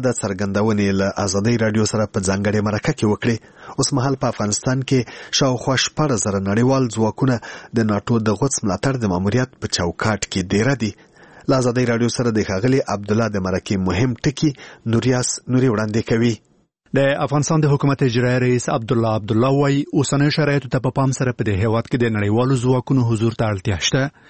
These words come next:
Speaker 2: عبدالله وویل، له افغانستانه د نړیوالو ځواکونو وتل یوازې د طالبانو غوښتنه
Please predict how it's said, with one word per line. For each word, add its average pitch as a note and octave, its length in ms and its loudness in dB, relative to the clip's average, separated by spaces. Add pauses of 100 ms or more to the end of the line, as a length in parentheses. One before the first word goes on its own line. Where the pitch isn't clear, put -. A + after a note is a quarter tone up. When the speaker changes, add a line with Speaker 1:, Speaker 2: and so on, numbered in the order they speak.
(440)
Speaker 2:
عبدالله A#2+ 340 2
وویل، A#2+ 340 2 (120)
له A#2+ 120 0
افغانستانه B2+ 480 0
د B2 140 2
نړیوالو B2 420 2
ځواکونو B2+ 460 2
وتل B2 260 0
یوازې A2+ 480 2
د C3+ 140 -2
طالبانو A2 420 0
غوښتنه G#2+ 360 0